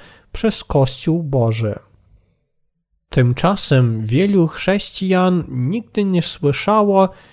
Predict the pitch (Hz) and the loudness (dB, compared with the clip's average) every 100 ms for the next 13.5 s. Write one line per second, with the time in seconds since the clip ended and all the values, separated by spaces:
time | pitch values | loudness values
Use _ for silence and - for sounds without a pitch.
0 | _ _ 147 139 170 208 - 196 - 151 | _ _ 0 2 2 -2 0 0 2 0
1 | 180 196 175 170 - 156 - 156 143 135 | 2 2 2 0 0 -2 0 0 0 0
2 | 139 190 185 180 165 147 165 160 175 185 | 0 2 2 0 0 0 0 0 0 -2
3 | 175 147 - 104 - - _ _ - 120 | -2 -2 -2 -4 -6 -16 _ _ -6 0
4 | 127 139 131 123 147 196 196 156 139 131 | 0 2 2 0 2 2 2 2 2 0
5 | 190 196 185 175 147 127 - 202 196 - | 0 0 0 0 0 -2 -4 -4 -4 -4
6 | 165 135 127 135 190 196 175 147 135 - | -4 -2 -2 -2 0 -2 -2 -4 -8 -6
7 | 151 - - 202 - - 131 175 180 180 | -6 -6 -8 -10 -8 -4 -2 -2 -4 -6
8 | - 110 - 107 101 - _ _ _ _ | -4 -4 -4 -6 -8 -16 _ _ _ _
9 | _ _ _ _ 131 135 131 123 202 202 | _ _ _ _ 2 4 4 4 2 0
10 | - 139 143 185 170 135 170 202 147 127 | 0 0 2 0 0 0 0 -2 -2 2
11 | 135 - 175 202 190 170 156 156 214 202 | 0 2 0 0 0 0 0 2 2 2
12 | 185 165 - 156 139 127 156 202 - 147 | 2 0 0 0 0 -4 -2 -2 0 -2
13 | 135 196 233 147 - | -2 -2 -2 -4 -8